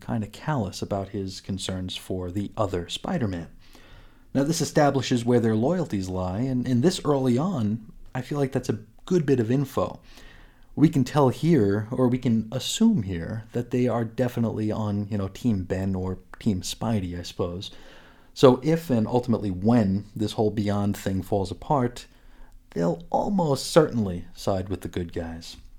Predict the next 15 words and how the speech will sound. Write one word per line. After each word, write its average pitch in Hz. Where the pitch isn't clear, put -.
Now, 117
another 160
bit 92
from 107
our 101
issue 113
seventy-five 95
backups 90
is 95
mentioned, 92
uh, 101
when 101
Marcus 107
informs 98
Ben 85